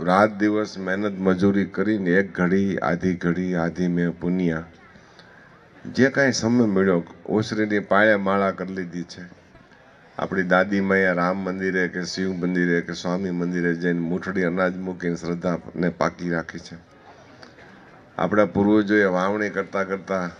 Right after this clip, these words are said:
પણ એક મુઠ્ઠી મૂકીને શ્રદ્ધાને પાકી કરી લીધી છે.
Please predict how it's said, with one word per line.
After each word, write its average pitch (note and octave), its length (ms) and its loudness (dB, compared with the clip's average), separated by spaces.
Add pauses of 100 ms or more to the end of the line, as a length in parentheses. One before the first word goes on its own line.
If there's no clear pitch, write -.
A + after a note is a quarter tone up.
(480)
પણ F2+ 240 0
એક F#2 180 2
મુઠ્ઠી F#2+ 360 -4
મૂકીને F#2+ 500 -2
શ્રદ્ધાને F2+ 460 -2
પાકી E2 360 -4
કરી E2+ 220 -4
લીધી E2 260 -4
છે. - 200 -14